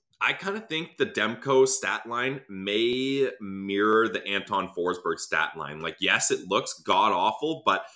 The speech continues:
I haven't watched a lot of Canucks games, obviously, but I think that may be nodding more towards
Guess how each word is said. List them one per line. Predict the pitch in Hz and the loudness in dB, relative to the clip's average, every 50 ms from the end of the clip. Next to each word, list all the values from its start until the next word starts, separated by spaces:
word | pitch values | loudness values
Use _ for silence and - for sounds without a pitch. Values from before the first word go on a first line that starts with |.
| - _ _ | -20 _ _
I | - 139 | 6 6
haven't | 139 131 98 90 | 6 6 0 0
watched | 98 110 123 131 - - - | 2 2 2 2 0 -2 -2
a | 113 | 0
lot | 104 104 107 107 | 2 4 4 4
of | 104 104 | 4 2
Canucks | - 104 98 101 - - | 0 -2 -2 -2 -2 -6
games, | - 117 120 123 123 113 | -6 -6 -6 -4 -6 -4
obviously, | 98 82 87 95 101 - - 131 139 151 - _ | -4 -2 -2 -2 -2 -2 -2 -4 -4 -4 -2 _
but | 110 98 92 90 - - - _ _ _ _ _ _ - - | 4 4 4 4 0 -6 -16 _ _ _ _ _ _ -2 0
I | 120 120 | 0 2
think | - 139 139 123 - | 2 2 0 0 2
that | - 104 110 113 - 101 | 4 4 4 4 2 -2
may | 107 104 107 104 101 | -2 0 2 0 0
be | 90 90 98 98 101 101 101 101 101 101 - 85 | -2 -4 -6 -6 -4 -4 -2 -2 -2 -2 -2 -2
nodding | 98 95 92 87 92 95 98 101 101 98 92 | -2 0 0 2 2 4 2 2 0 -2 -2
more | 87 87 92 98 101 98 | -2 2 2 2 2 0
towards | - 104 90 92 92 87 87 | -4 -4 -2 0 0 0 -2